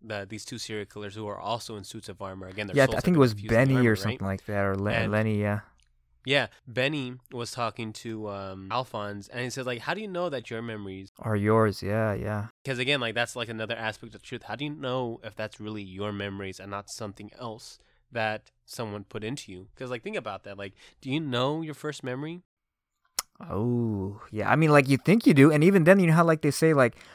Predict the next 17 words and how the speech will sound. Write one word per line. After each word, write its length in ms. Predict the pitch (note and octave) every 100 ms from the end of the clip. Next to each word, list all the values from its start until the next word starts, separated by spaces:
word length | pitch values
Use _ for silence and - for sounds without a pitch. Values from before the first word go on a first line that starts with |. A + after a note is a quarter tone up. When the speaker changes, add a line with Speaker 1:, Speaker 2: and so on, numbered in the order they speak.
| -
Speaker 2:
you 80 | B2
know, 140 | B2+ B2
that's 260 | B2 C#3
actually, 340 | C3+ C3+ C#3+ B2+
like, 380 | B2 A2+ - _ _ _ _ _
your 420 | - B2 A#2+ A#2 A2
child, 720 | - - A2+ B2+ B2+ B2+ A2+ A#2+ _ _
like, 160 | A#2+ A#2
oh, 140 | C#3 C#3
I 60 |
forgot 280 | C3+ D3+ D#3+
what 120 | D3+
they 80 | B2+
call 260 | - C3+ C3
it. 60 |
It's 100 | A2+
like, 200 | B2 A2